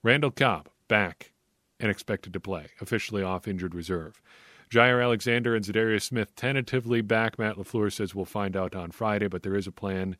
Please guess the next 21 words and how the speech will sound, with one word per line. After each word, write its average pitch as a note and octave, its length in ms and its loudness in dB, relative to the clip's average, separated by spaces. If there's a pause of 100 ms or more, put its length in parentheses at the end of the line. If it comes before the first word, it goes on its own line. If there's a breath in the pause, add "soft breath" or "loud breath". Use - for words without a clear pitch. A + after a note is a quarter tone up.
(560 soft breath)
theoretically, A2 720 2
he F2+ 140 -4
says, F#2 300 -4
for G2 120 -6
them F2 180 -4
to F2 80 -8
play. A2+ 360 0 (460 loud breath)
Whitney A2 200 -2
Mercilus B2+ 460 0
sounds B2 260 -2
like A2 140 0
he's A#2 220 -4
gonna A#2 120 -2
be G#2 120 -2
good G2+ 160 2
to F#2+ 40 -4
go. F2+ 200 0
Same B2+ 340 2
for C3 120 -2
Billy A#2 300 2
Turner. B2 460 2